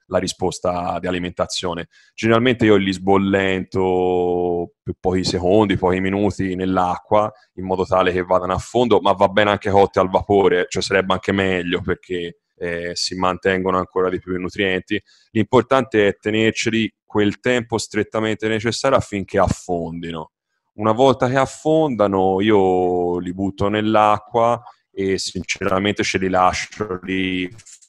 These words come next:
finché non spariscono da soli, insomma, le lumache spazzine, quindi quello che non mangiano i pesci viene mangiato, insomma, dagli spazzini e in genere una volta buttati, dopo pochi minuti cominciano a mangiarli,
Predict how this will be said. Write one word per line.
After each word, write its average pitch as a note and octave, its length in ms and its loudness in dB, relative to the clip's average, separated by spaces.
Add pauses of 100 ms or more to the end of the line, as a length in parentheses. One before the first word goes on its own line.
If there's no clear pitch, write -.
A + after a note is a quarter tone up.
(120)
finché - 920 -12
non F2+ 600 -6
spariscono F#2 600 -4
da F2+ 140 -2
soli, G2 400 2
insomma, F2 300 -4
le F2+ 100 -10
lumache F2 340 -8
spazzine, F2+ 580 -4
quindi F2 260 -8 (140)
quello F#2+ 240 -2
che F#2+ 60 0
non F#2+ 120 -2
mangiano F#2+ 240 0
i F#2 60 -4
pesci F#2 360 -4
viene F2 120 -6
mangiato, F2 460 -4
insomma, F2+ 280 -8
dagli F2+ 160 -6
spazzini G#2 640 -4 (320)
e F2 480 -4 (140)
in G#2+ 160 -2
genere A2 340 6
una G2 140 4
volta F#2+ 320 4
buttati, F#2+ 880 0
dopo F2+ 260 -2
pochi F#2 220 2
minuti G2 340 0
cominciano F2+ 400 0
a F2 60 -2
mangiarli, F2 840 -4